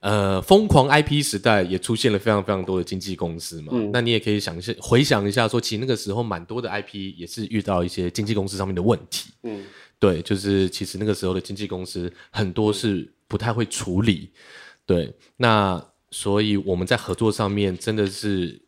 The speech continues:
Speaker 1: 有，
Speaker 2: 嗯。
Speaker 1: 呃，讲磨合期是，是，是有点太轻描淡写，其实我觉得是有点痛苦啦，
Speaker 2: 嗯。
Speaker 1: 对我来讲是很痛苦，因为 <clears throat> 就像我刚刚说的，那个时候很多厂商的邀约，我也接了很多案子，因为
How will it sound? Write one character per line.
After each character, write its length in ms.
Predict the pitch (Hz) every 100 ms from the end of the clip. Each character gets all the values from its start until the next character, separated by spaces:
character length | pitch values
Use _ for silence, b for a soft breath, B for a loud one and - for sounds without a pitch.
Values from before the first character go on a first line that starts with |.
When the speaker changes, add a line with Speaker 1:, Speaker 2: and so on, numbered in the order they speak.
| -
Speaker 1:
有， 380 | 98 87 85 85 _ b b b b
Speaker 2:
嗯。 200 | 113 95 104 -
Speaker 1:
呃， 260 | 85 85 87
讲 180 | - 101
磨 180 | 110
合 160 | 123 131
期 260 | 123 123 117
是， 520 | - 127 113 104 101
是， 380 | - 127 113 101
是 160 | -
有 160 | 113 101
点 520 | 98 92 85 85 82 - _ -
太 260 | 120 107
轻 200 | 101 -
描 140 | 113 104
淡 220 | 110 90
写， 320 | 87 - -
其 300 | - 120 98
实 80 | 98
我 140 | 95 87
觉 180 | 90
得 280 | 95 95 87 69 52 101 - _
是 260 | - - 139
有 80 | 120
点 120 | 120 95
痛 200 | - 98
苦 280 | 92 - 85
啦， 120 | 78
Speaker 2:
嗯。 60 | -
Speaker 1:
对 100 | 127
我 60 | 98
来 140 | 92
讲 200 | 87 87
是 100 | 92
很 120 | 87
痛 240 | 82 110 82
苦， 140 | -
因 120 | 107
为 160 | 131 123 B B B
<clears throat> 360 | B - 240 147
就 80 | 143
像 140 | 127
我 60 | 101
刚 160 | 101
刚 80 | 101
说 160 | 104 98
的， 80 | 92
那 100 | 117
个 100 | 107
时 180 | 104
候 320 | 95 104 95 - -
很 120 | 101
多 100 | 151
厂 200 | 120 95
商 300 | 107 107 107 -
的 160 | 101
邀 200 | 95 98 98
约， 280 | 95 92 104 -
我 100 | 123
也 80 |
接 160 | - 120
了 60 | 104
很 80 |
多 100 | 87
案 200 | 101 101
子， 120 | 80 107
因 80 |
为 140 | 156